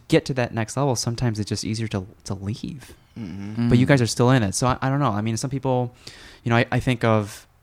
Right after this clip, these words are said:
Speaker 1: of, you know, obviously D Rose, but, like, other people that feel like they have to leave to make something of themselves before they come back.
Speaker 3: Yeah, we, uh, <laughs> it's crazy you say that 'cause we be always talking about, like, how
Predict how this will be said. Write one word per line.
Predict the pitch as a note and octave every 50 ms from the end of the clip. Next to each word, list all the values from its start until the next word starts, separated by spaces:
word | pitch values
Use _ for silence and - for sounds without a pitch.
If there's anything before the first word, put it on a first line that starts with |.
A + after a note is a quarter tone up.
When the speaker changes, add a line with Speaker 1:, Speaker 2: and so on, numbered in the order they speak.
| _ _ -
Speaker 1:
of, | - G#2+ G#2+ G#2 G2 F#2+ G2 - _
you | - A2
know, | G2 F#2+
obviously | G2 G2+ G#2 G2 - A2
D | G2 G#2+ G#2
Rose, | G2 G#2 G2 F2+ F#2
but, | - - B2+
like, | C#3 C3+ -
other | D3+ D#3+ D#3+ D3+
people | - - A2+ G2+ - G#2
that | - A2 G#2 - -
feel | B2+ C3
like | B2 A#2 -
they | - A#2
have | D3 E3+
to | - D#3
leave | A#2 A2+ A#2+ B2 B2+ B2 A2+ -
to | - G#2+
make | G2+ G#2 A2 A#2 -
something | - A2+ G2 - G#2 G2+
of | G2 G2
themselves | G2 G2 F#2+ - - G2 G2 G2 G2 G2+ - - - _ - - _
before | - G#2+ - - A2
they | G#2 G2+
come | - - - F#2+ F2+
back. | F#2+ F#2+ G2+ G2+ G2 - - _ _ _ _ _ _ _ _ _ _ _ _ _ - - _ _ _ _ - -
Speaker 3:
Yeah, | G#2+ A2+ A2+ A2 A2 G2+ G2+
we, | G2+ G#2+ B2 C#3 C#3 F#2+
uh, | A2 A#2+ A#2+ A#2+ A#2 A2+ A2+ G#2+ G#2+ - - - - - - - - - - - -
<laughs> | B2 B2+ D#3 - - - -
it's | - B2 B2+
crazy | - B2 B2 B2 A#2+ A#2 A2+ A2
you |
say | A2 - B2 B2
that | A#2 A2 A2
'cause | A2 A2 G#2 G#2+
we | A2 A#2+ A#2+
be | A2+ G#2+ F#2+
always | A2 A2 A2 A2 A2 G#2 -
talking | - A2 G#2 - - G#2
about, | G2+ G2 G2+ G2+
like, | G2 F#2+ F#2+ G2+
how | G2+ G2 F#2+ F#2